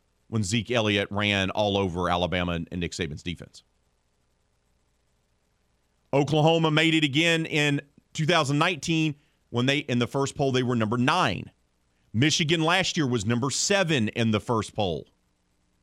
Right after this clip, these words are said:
They made the college football playoff. Oklahoma again made it in two thousand eighteen, first poll, number seven. And Michigan State in two thousand fifteen made it as number seven. So just because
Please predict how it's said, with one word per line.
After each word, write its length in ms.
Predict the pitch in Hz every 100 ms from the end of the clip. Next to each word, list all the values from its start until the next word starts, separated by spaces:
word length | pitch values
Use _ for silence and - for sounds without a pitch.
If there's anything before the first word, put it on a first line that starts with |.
| _ _ _ 78
They 180 | 92
made 220 | 120 120 101
the 60 |
college 320 | 90 92 82
football 260 | - 78 78
playoff. 380 | 82 78 69 62 _ - -
Oklahoma 500 | 117 127 131 151 156
again 460 | 156 139 180 131 - _ _ _ -
made 200 | 90 95
it 100 | 110
in 80 | 107
two 120 | 123
thousand 300 | 135 123 131
eighteen, 540 | 151 135 156 127 92 _ _ -
first 260 | 98 98
poll, 380 | - 123 131 127 -
number 280 | 95 92 117
seven. 500 | - 170 135 92 - _ _ -
And 120 | 98
Michigan 380 | 110 117 110 120
State 300 | - 156 147
in 80 | 131
two 160 | 139
thousand 300 | 139 135 123
fifteen 420 | 135 151 - 147 127
made 180 | 131
it 180 | 131 - _ _ _ -
as 480 | 127 117 113 104 - _ _
number 360 | - 113 104 98 95 _ _ -
seven. 300 | - 110 - _ _ _ _ _ _ _ _ _ _ _
So 160 | -
just 400 | 98 82 127 151
because 760 | 190 165 185 175 175 170 147